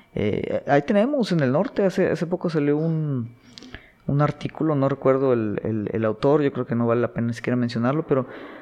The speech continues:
hablaba de estas cosas que antes tú esperabas que nada más estuvieran, eh, te las dijera tu tío, medio loco en, en, en una cena familiar. Y ahora, ahí, en, en una pluma que escribe en el norte, te hablan del nuevo orden mundial,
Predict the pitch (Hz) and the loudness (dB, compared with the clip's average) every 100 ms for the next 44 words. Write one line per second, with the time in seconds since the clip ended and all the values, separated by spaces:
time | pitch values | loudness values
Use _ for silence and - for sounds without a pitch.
0 | - - 123 135 147 156 147 143 143 147 | -16 -4 4 6 8 6 4 2 0 -2
1 | - - _ _ _ 143 - 156 - - | -6 -20 _ _ _ -2 2 0 0 -2
2 | 147 151 - 139 120 - 135 156 151 - | -2 -2 0 2 2 0 -2 -2 -6 -14
3 | - 147 - 156 151 139 135 139 143 135 | -6 -2 2 2 2 0 0 0 0 2
4 | 139 139 131 113 - - 120 113 123 123 | 2 0 -2 -2 -4 -2 0 0 0 0
5 | - - 131 127 127 - - - - _ | -2 0 4 4 0 -14 -20 -20 -20 _
6 | 123 123 117 120 120 131 127 110 110 101 | 2 6 6 6 4 2 2 2 2 0
7 | 113 110 110 113 123 123 127 127 123 117 | 2 2 0 2 0 0 0 0 0 2
8 | 113 113 117 - - - - _ _ _ | 2 0 -2 -10 -20 -20 -20 _ _ _
9 | _ _ _ - 139 147 165 135 - - | _ _ _ 0 4 4 4 0 -8 -20
10 | _ _ _ 143 185 269 269 - - - | _ _ _ 0 2 0 -4 -10 -14 -4
11 | 139 123 135 135 190 202 208 226 202 - | -2 0 0 2 0 2 0 0 -2 -4
12 | 214 202 180 180 208 - 220 165 156 156 | -2 2 2 2 0 -2 0 2 2 0
13 | 151 139 123 123 123 120 139 139 110 104 | 0 2 2 2 0 0 -2 0 0 0
14 | - - - | -4 -8 -16